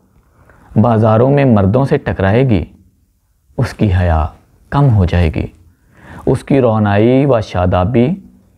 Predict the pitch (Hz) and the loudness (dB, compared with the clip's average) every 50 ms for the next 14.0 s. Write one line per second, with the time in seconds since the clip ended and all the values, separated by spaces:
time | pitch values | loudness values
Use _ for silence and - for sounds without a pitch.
0 | _ _ _ _ _ - - 190 - 214 196 170 113 104 92 80 82 80 80 78 | _ _ _ _ _ -10 -8 -6 -2 -2 0 0 0 0 -2 0 0 0 -2 -2
1 | - 80 76 73 - - _ _ _ _ _ - - - - - - - 151 120 | -2 -4 -4 -6 -6 -10 _ _ _ _ _ -20 -20 -20 -20 -12 -4 -4 -4 -2
2 | - - 139 135 123 117 - - - 131 123 117 127 170 - 113 107 98 101 95 | 0 0 0 0 0 0 -2 -2 -2 0 2 2 2 2 2 0 -2 -2 -2 -2
3 | 92 92 90 85 85 85 85 85 80 80 - - - _ _ _ _ _ _ _ | -2 0 0 0 0 0 0 0 -2 -4 -6 -10 -18 _ _ _ _ _ _ _
4 | _ - - - - 135 135 123 120 117 113 101 101 98 95 101 104 107 104 101 | _ -20 -10 -4 -2 0 0 2 2 2 2 2 2 2 2 2 2 2 2 0
5 | 101 95 90 - 90 87 92 98 104 120 147 160 - - - 117 101 92 92 92 | 0 -2 -2 -2 -2 -2 0 0 0 -2 -4 -8 -10 -6 -2 0 0 2 2 2
6 | 92 90 92 101 120 143 180 - - - - 104 101 117 - - 139 104 87 82 | 0 0 0 -2 -2 -4 -4 -6 -10 -8 -4 -2 -2 -2 -2 -2 0 0 0 0
7 | 82 80 80 - - - - _ _ _ _ - - - - - - 127 117 - | 0 -2 -4 -6 -8 -14 -20 _ _ _ _ -20 -20 -20 -10 -6 -4 -4 -2 0
8 | 120 107 - 110 110 110 117 - 120 113 110 107 107 104 - - 117 107 - - | 0 0 0 0 0 -2 -2 -2 0 0 2 2 2 2 2 0 -2 -2 -2 -4
9 | 101 87 90 90 87 85 - 90 87 90 87 87 104 120 - _ _ _ _ _ | -4 -2 -2 -2 -4 -4 -2 -2 -2 0 -2 -2 -6 -8 -12 _ _ _ _ _
10 | _ _ _ _ _ _ - - - 135 135 135 131 - - - 151 151 151 143 | _ _ _ _ _ _ -10 -4 0 0 0 0 -2 -4 -2 0 0 0 2 2
11 | 170 170 170 170 160 123 101 92 92 92 92 98 104 101 90 87 92 120 131 - | 2 2 2 2 2 0 0 0 0 0 2 2 2 0 0 -2 -4 -6 -10 -6
12 | - 107 98 95 95 92 - 98 104 104 104 107 117 131 135 - - 131 123 - | -2 -2 0 0 0 -2 -2 -2 0 0 0 0 0 0 -2 -2 -2 -2 -2 -2
13 | - 131 127 127 131 131 123 113 104 98 92 90 87 87 90 92 87 87 - | -2 -2 -2 -2 -2 -2 -2 0 0 0 0 0 -2 -2 -2 -4 -4 -6 -8